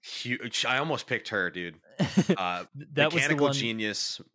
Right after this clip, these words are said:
Speaker 1: explosives, bombs.
Speaker 2: Yeah, that was the one I was telling you about, though, was kinda hard to gel with the rest of the team.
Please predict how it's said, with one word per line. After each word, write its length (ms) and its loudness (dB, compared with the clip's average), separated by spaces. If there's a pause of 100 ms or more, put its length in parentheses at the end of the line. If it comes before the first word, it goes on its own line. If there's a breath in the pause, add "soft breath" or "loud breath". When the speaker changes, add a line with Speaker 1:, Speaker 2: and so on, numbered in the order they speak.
Speaker 1:
explosives, 600 -4
bombs. 680 -6
Speaker 2:
Yeah, 160 0
that 140 2
was 100 0
the 80 2
one 140 2
I 100 0
was 160 -4
telling 200 -2
you 80 -6
about, 240 -4
though, 140 0
was 180 -4
kinda 200 0
hard 280 2
to 80 -6
gel 320 -2
with 160 -10
the 80 -8
rest 260 -6
of 60 -6
the 60 -8
team. 380 -12